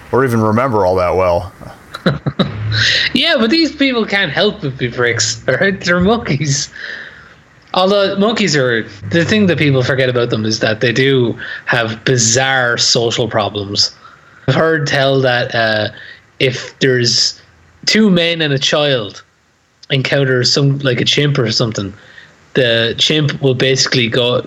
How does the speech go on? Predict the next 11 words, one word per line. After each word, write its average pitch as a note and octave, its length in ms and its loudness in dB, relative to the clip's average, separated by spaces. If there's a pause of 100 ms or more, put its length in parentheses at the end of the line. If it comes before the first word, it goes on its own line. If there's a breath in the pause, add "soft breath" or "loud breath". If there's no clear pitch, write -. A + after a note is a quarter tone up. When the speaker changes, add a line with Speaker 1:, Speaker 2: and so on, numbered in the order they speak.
Speaker 2:
kill E3+ 340 2
the D3+ 100 2
child C3 560 0 (500 loud breath)
as D#3+ 120 2
a D#3 80 2
deferential, C#3 1200 0
uh, A#2 300 0
action B2+ 420 0
towards A#2+ 340 0
the A2+ 80 -2
men. A2 280 0